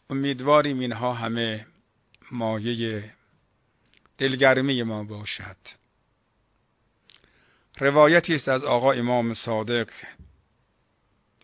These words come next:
مؤلف مبکل عیون، صفحهٔ صد و یازده نقل می‌کند. امام صادق سلام الله علیه می‌فرماید: من علق علماً اسوداً علی باب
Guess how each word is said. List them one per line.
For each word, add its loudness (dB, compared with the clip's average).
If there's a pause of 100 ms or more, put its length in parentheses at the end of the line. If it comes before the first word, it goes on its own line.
مؤلف -4 (260)
مبکل -10
عیون، -4 (240)
صفحهٔ -10
صد -10
و -8
یازده -8
نقل -8
می‌کند. -16 (1300)
امام 4
صادق 4
سلام 2
الله 2
علیه 4
می‌فرماید: 0
من -2
علق 0
علماً 2 (100)
اسوداً 0
علی -2
باب 0